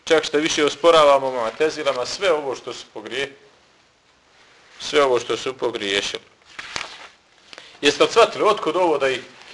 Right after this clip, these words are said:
poistovjete sa Mu'tezilama? Jer mi kažemo, onaj ko digne ruke i kaže, i doziva Muhammeda sallallahu alejhi ve sellem, i kaže, šta? „O Muhammede, zauzimaj se za mene.”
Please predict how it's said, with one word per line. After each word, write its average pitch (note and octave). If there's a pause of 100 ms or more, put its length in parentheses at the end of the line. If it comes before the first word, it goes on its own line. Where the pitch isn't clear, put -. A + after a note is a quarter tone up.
(180)
poistovjete C3
sa A#2
Mu'tezilama? A2 (1160)
Jer B2
mi F3+
kažemo, E3+ (840)
onaj F3+
ko F3
digne F#3
ruke F3
i C3+
kaže, F3+ (400)
i E3
doziva F3
Muhammeda E3+
sallallahu D#3+
alejhi C#3
ve -
sellem, C3+
i C#3
kaže, G3 (160)
šta? - (560)
„O G#3
Muhammede, F3+
zauzimaj A#3
se G3
za F3+
mene.” A#2+